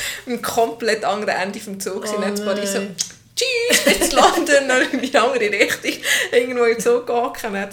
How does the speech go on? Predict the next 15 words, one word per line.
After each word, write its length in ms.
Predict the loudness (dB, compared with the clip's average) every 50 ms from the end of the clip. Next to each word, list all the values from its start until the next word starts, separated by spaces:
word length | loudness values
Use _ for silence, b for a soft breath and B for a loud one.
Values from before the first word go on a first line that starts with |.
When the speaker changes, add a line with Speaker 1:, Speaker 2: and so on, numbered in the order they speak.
| -8
Speaker 1:
London 280 | -8 -8 -8 -8 -10 -8
wieder, 160 | -8 -6 -6
"Hallo!" 640 | -4 -2 0 0 0 0 0 2 4 4 4 4 2
<laughs> 0 |
Und 320 | 0 -2 -2 -10 -12 -8
wir 520 | -8 -8 -6 -4 -4 -4 -4 -4 -6 -8 -8
sind 200 | -8 -10 -10 -10 -10 -8
in 60 | -8
London. 200 | -8 -8 -10 -14 -18 -20 B B B B B B B -10
Das 100 | -10 -10 -8
war 60 | -8
irgendwie 140 | -8 -8 -8
noch 140 | -8 -8 -8
lustig 320 | -8 -10 -10 -12 -14 -16
gewesen. 240 | -14 -14 -14 -14 -14